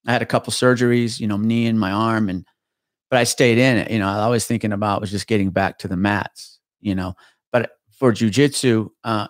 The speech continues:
and, and, and, and, and anybody, any martial art, you know, you have to find something. I,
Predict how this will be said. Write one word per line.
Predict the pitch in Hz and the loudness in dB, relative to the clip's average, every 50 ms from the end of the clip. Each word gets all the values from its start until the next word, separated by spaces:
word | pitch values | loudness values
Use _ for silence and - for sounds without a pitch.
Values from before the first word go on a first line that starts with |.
| _ - | _ -4
and, | 143 135 - | -4 0 2
and, | 151 139 135 135 - | 2 2 2 2 0
and, | 143 139 131 - _ _ _ - | 0 0 0 -2 _ _ _ -4
and, | 151 131 - - _ _ _ _ _ _ _ _ _ - | -4 -4 -4 -6 _ _ _ _ _ _ _ _ _ -6
and | 131 123 - | -4 -4 0
anybody, | - 151 156 165 170 151 123 123 110 104 139 | 2 2 4 4 4 4 2 2 2 2 2
any | 156 160 151 | 4 4 4
martial | 139 120 113 107 - - 110 107 | 4 2 2 0 -2 -4 -4 -2
art, | 104 98 95 - - _ _ _ | -2 -2 -4 -6 -10 _ _ _
you | - 120 110 | -6 -4 -4
know, | 104 104 101 98 101 117 - _ _ _ _ _ _ | -2 -2 -4 -6 -8 -10 -16 _ _ _ _ _ _
you | 123 127 | -4 0
have | 139 139 135 135 | 0 0 0 -2
to | 131 | -6
find | 117 - 127 117 117 110 | -8 -6 -4 -4 -4 -4
something. | - - 117 110 - 113 | -6 -6 -8 -6 -6 -6
I, | 107 - 107 117 | -6 -6 -6 -6